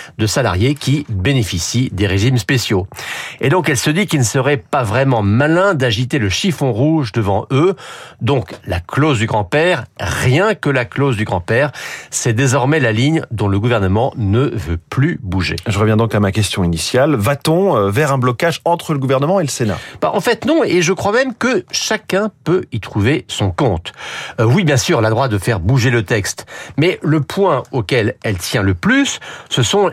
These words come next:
Speaker 1: les mères de famille, euh, pour que leur trimestre pour enfants ne soit pas acquis pour rien. Et là-dessus, l'accord est en vue. Euh, sur les régimes spéciaux, L R veut surtout poser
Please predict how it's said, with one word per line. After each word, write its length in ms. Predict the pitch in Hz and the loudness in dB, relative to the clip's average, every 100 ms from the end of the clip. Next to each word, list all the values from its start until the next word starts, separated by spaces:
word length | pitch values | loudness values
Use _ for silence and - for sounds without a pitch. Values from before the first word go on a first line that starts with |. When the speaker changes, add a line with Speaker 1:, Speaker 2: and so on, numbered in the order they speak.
| - | 0
Speaker 1:
les 160 | 107 117 | 0 2
mères 180 | 147 | 2
de 80 | 123 | 2
famille, 500 | - 185 226 170 104 87 - - 120 | 2 2 2 2 0 -4 -16 -8 -4
euh, 60 | |
pour 320 | 101 160 143 - | 0 0 0 0
que 100 | 127 | 0
leur 240 | 117 110 | 2 0
trimestre 560 | - 139 143 123 - 98 | 0 0 2 0 -2 -6
pour 240 | - 90 | -6 -2
enfants 380 | 104 95 202 208 | -2 -2 0 2
ne 100 | 120 | 0
soit 240 | - 104 | 0 -2
pas 260 | - 156 - | -2 -2 -4
acquis 460 | - 95 - 160 147 - | -6 -6 -2 -2 -2 -4
pour 180 | 101 80 | -4 0
rien. 360 | 123 151 226 233 - - - - | 0 2 0 -2 -12 -14 -16 -4
Et 100 | 208 | 0
là-dessus, 560 | 208 156 - 233 247 - - | 2 0 -2 -2 -2 -4 -2
l'accord 600 | 120 120 151 170 165 - - | -2 0 0 2 0 -4 -2
est 260 | 139 156 _ _ | 0 -2 _ _
en 100 | 131 | 0
vue. 320 | 113 90 80 - _ - - - - | 0 0 -4 -12 _ -16 -16 -10 -2
Euh, 120 | 156 - | -2 0
sur 200 | - 233 | 0 2
les 80 | 220 | 4
régimes 220 | 185 208 | 2 0
spéciaux, 520 | 185 165 - 269 233 - | 0 -2 0 0 0 -2
L 160 | - 196 240 | 0 2 2
R 60 | 135 | 2
veut 120 | 139 | 0
surtout 340 | 185 151 233 | 0 -2 -4
poser 560 | - 170 131 185 208 | -2 -2 2 2 2